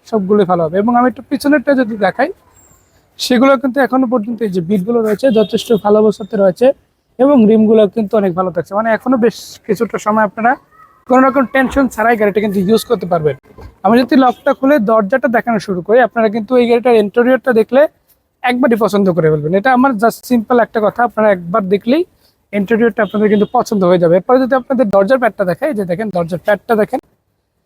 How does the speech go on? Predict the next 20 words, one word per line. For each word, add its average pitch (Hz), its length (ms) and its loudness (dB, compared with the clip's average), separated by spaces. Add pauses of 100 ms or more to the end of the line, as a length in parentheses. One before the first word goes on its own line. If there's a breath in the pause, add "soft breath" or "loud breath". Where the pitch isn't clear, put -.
(520)
ফিজিক্যাল 277 500 2
কন্ডিশনটা 202 440 0
কেমন 220 340 0
রয়েছে 220 320 0
সব 226 180 -2
মিলে 240 280 2
সেটা 240 200 0
যদি 226 220 -2
একটু 254 220 -4
দেখেন, 240 300 0
খুবই 240 220 2
ভালো 196 200 2
পাচ্ছেন 160 340 -6
কিন্তু 151 180 -8
আপনারা। 139 200 -12
এবং 226 260 2
আমি 247 140 2
যদি 262 440 2
বিটগুলো 208 560 2
দেখাই, 226 360 0